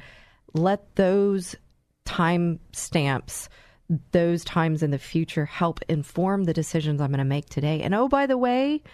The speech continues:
not just about myself, but my entire family, including my children. And folks, I'm giving you a little bit of that recap so that you can, now we can step in with Mary Ann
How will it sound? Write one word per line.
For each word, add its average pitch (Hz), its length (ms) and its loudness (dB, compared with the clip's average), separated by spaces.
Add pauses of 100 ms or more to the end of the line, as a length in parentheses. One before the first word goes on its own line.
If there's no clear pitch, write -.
(320)
not 247 160 0
just 233 180 -2
about 220 280 2
myself, 196 400 -2
but 190 140 0
my 185 160 0
entire 170 560 0
family, 151 440 0
including 147 580 -2
my 139 120 -2
children. 147 340 -2
And 151 160 -2
folks, 190 240 0 (300)
I'm 202 80 2
giving 240 220 0
you 233 80 2
a - 40 0
little 196 200 0
bit 180 120 0
of 165 140 -2
that 151 320 0
recap 165 600 -2
so 165 260 -2
that 151 200 -2
you 170 160 0
can, 165 300 0 (420)
now 202 300 2
we 208 120 2
can 190 120 0
step 233 300 0
in 185 200 2
with 170 220 0
Mary 156 320 2
Ann 139 380 0